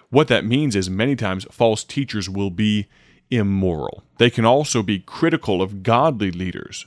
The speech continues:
They are ignorant of God's word. They are very deceitful in verses thirteen and eighteen of that chapter. They thrive on the weak. Verse number fourteen, "Having eyes full of adultery, and they cannot cease from sin, beguiling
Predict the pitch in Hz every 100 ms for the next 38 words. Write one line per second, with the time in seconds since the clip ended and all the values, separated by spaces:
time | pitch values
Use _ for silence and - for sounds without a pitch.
0 | - 113 117 110 - 151 143 120 104 92
1 | 98 98 92 87 104 107 113 92 76 113
2 | 104 95 - - 104 101 143 151 147 147
3 | - _ - 107 - 123 127 - 92 -
4 | - 85 90 104 107 90 - 113 104 -
5 | 104 87 - 107 - - 98 90 87 -
6 | - 92 82 - - - _ _ - 113
7 | 110 - 101 104 107 107 101 101 95 90
8 | 104 90 - - 101 107 107 92 - 95
9 | - 110 95 - - _ - 107 107 98
10 | - 107 113 95 90 - - 104 90 87
11 | 98 - - - _ _ - 127 110 101
12 | - 120 113 98 - - 120 - 92 90
13 | - 104 95 104 101 98 101 175 202 202